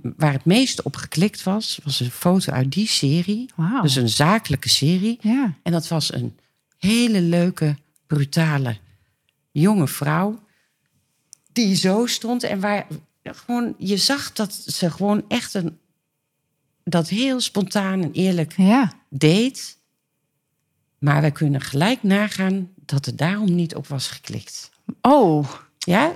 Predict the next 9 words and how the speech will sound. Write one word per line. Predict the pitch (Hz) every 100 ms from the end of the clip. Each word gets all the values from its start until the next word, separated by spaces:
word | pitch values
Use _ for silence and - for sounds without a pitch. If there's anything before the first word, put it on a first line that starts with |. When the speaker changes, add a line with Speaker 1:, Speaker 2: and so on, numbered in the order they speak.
| -
Speaker 1:
dus | 190 190
het | 185
ging | - 226 220 208 - _ _ _ 254
echt | 262 - -
om | - 143 117 - -
uiterlijk | 143 143 - 139 160
Speaker 2:
Ah. | 160 151 143
Speaker 1:
en | 139
vooral | 139 139 160 143